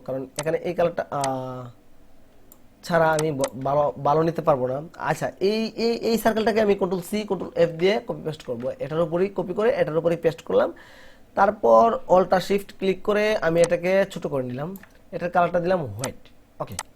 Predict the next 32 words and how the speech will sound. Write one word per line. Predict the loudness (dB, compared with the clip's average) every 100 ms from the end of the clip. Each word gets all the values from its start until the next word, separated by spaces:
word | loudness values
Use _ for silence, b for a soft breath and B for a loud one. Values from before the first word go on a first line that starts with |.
| _ -20 -20 -6
এই, | -2 -2 -4 -4
এই | -4
তো। | -4 -8 -20 -14 -2
হ্যাঁ, | -2 -2 -8 -16 -18 -20 -8 -2
এখন | -2 2 6 6 4 0
আমি | -2 2 2 2 2 2 2 2 0 0 -2
এটাকে | -4 0
আরো | 0
উপরে | 0 -2
উঠে | -2 -4
দিই, | -6 -10 -16 -14
আমার | -8
লেখা | -6 -6 -6
আছে | -8 -12
অনেক। | -14 -14 -14 -14
আচ্ছা, | -14 -18 _ -20 b b b b -6
এখন | -2 0 -2 -2
এইটার | -2 2
আমরা | 2 2
একটা | 0 -2
কপি | -6 -2
করলাম, | 4 4
অল্টা | 4 2 2
ধরে, | 2 -2 -6 -20 -20 _ -4
অল্টা | -2 0
ধরে | 0 -2
কপি | -2
ধরলাম, | 0 0 -4 -4
অল্টা | -6 -4
করে | -2 -2 -2
কপি | -4
করে | -2 2